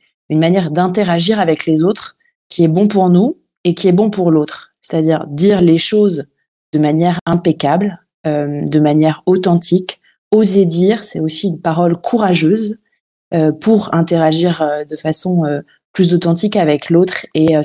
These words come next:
avec moins d'agressivité. Néanmoins, dire ce qui, euh, pourrait fâcher si on n'y mettait pas les formes.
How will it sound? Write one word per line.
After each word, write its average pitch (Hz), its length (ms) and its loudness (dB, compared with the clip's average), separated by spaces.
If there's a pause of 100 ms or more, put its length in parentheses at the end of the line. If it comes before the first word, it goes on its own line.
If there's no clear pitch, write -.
(160)
avec 156 280 -2
moins 180 180 2
d'agressivité. 156 800 -4 (360)
Néanmoins, 196 380 2
dire 185 220 2
ce 180 100 -4
qui, 196 340 0
euh, 156 120 0
pourrait 165 320 -4
fâcher 175 400 0
si - 180 0
on 160 60 -4
n'y 156 100 -4
mettait 147 240 -4
pas 151 140 0
les 156 100 0
formes. 139 320 -8